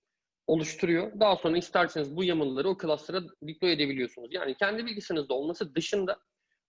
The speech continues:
Azure üzerinde bunları yapmanız için de altyapıyı size sağlıyor. Şimdi bana neler oluşturdu?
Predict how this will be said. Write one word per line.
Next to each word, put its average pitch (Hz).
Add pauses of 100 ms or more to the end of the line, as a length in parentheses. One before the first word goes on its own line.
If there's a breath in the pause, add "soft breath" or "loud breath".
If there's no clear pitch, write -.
Azure 175
üzerinde 156
bunları 175
yapmanız 175
için 147
de 151
altyapıyı - (320)
size 143 (100)
sağlıyor. 113 (1300 soft breath)
Şimdi 277
bana 262
neler 254
oluşturdu? 202